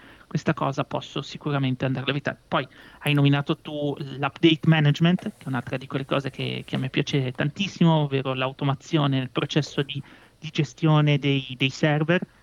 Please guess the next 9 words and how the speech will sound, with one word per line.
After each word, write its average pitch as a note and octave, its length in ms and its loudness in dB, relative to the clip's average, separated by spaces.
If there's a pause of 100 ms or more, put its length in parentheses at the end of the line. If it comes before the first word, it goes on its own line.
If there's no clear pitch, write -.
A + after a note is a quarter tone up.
(280)
che B2+ 360 -4 (140)
poi C3+ 260 0
adesso C3+ 360 -4
arriverà C#3 380 0
con - 140 -8
la C3+ 80 -6
versione C3+ 440 -4
due, C#3+ 320 -2 (920)
con C#3 420 0